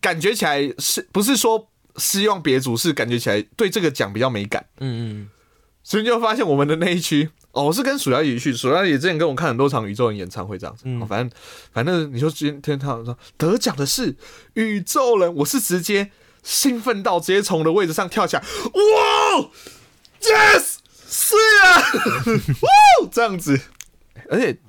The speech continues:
Speaker 1: 今年的，哦，今年的表演也非常厉害，今年表演非常厉害哦，
Speaker 2: 嗯。
Speaker 1: 所以我觉得今年看金曲奖值啊，值。
Speaker 2: OK。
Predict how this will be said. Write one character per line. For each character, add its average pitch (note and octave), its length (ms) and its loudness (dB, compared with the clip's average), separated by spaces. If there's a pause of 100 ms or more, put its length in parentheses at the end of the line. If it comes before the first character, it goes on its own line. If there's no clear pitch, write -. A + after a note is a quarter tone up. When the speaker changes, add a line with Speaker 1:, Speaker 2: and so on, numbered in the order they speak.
Speaker 1:
今 F3+ 160 -6
年 D#3+ 200 -2
的， C#3 180 -8
哦， G#2+ 240 -4
今 D3 100 -2
年 C3+ 140 -4
的 A#2 80 0
表 A2+ 240 0
演 A2 140 -6
也 G#2 160 -4
非 A2 260 -2
常 - 180 -12 (120)
厉 F#2+ 180 -10
害， - 100 -18 (220)
今 A2 160 -8
年 F#2+ 60 -10
表 G2 100 -6
演 F2+ 100 -8
非 G2 80 -12
常 F2+ 140 -12
厉 F#2+ 60 -16
害 G2 100 -12
哦， F2+ 140 -4
Speaker 2:
嗯。 - 20 -6
Speaker 1:
所 A#2 140 -2
以 - 20 2
我 G2+ 80 0
觉 G2+ 140 -2
得 F#2+ 80 -2
今 - 200 -4
年 C3+ 200 -4
看 C#3 180 -6
金 C3+ 100 -2
曲 C3+ 80 -2
奖 A2+ 280 -4
值 G#3+ 280 -2
啊， - 180 -2 (340)
值。 A3 180 0
Speaker 2:
OK。 A#3 220 -2